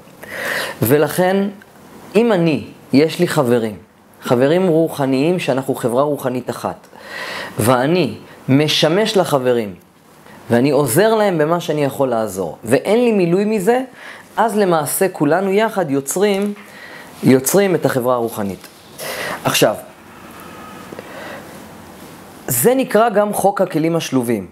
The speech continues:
כלומר, חוק האיזון. כל אחד נותן מה שיש לו מהכוחות שלו, וכל הכוחות מתערבבים, וממילא לכל אחד, אה, כוחות כולם ויכול לתקן את הכל.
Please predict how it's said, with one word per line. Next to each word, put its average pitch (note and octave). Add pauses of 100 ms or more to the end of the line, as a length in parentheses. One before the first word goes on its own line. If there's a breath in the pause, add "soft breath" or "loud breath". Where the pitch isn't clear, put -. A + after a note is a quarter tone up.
(140)
כלומר, B2+
חוק G#3+
האיזון. D3 (100)
כל A3
אחד G#3
נותן G3
מה F#3+
שיש D#3+
לו F#3
מהכוחות C#3
שלו, E3
וכל G#3
הכוחות G3+
מתערבבים, D3
וממילא G3
לכל F3+
אחד, G3 (800 loud breath)
אה, A#2+ (100)
כוחות F#3+
כולם G3
ויכול D#3+
לתקן C#3
את B2
הכל. G#2+